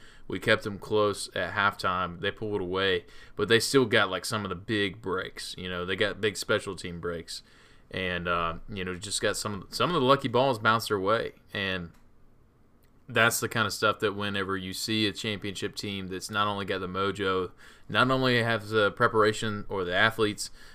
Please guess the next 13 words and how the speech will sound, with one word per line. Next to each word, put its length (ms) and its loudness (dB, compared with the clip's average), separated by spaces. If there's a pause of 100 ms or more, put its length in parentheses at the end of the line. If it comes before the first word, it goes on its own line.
(100)
or 160 -2
the 80 -8
play 280 4
calling 600 2
or 160 -4
the 100 -10
scheme, 600 0 (480)
uh, 320 0
and 140 -2
also 400 2
just 240 -4
has, 340 4
like, 240 -4